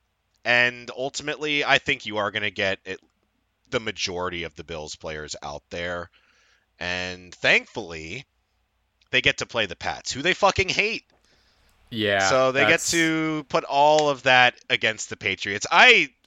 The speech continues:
Speaker 1: personally, I think this is either, like, Buffalo is not mentally ready and they lose,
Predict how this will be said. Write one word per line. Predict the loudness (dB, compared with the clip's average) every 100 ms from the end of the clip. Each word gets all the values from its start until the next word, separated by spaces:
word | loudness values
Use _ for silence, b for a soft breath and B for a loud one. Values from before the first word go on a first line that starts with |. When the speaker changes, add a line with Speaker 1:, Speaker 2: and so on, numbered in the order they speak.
| _ _ _ _ _ -4
Speaker 1:
personally, | -2 -2 -2 2 4
I | 6
think | 4 -2
this | -4 -4
is | -4 -6
either, | -6 -2 -2 0
like, | 2 0 0
Buffalo | -4 -4 -2 0 0 0
is | -4
not | 0 2 2
mentally | 0 -2 -4 -4
ready | 0 0 0
and | -4
they | -4 -6
lose, | -8 -8 -8 -8 -10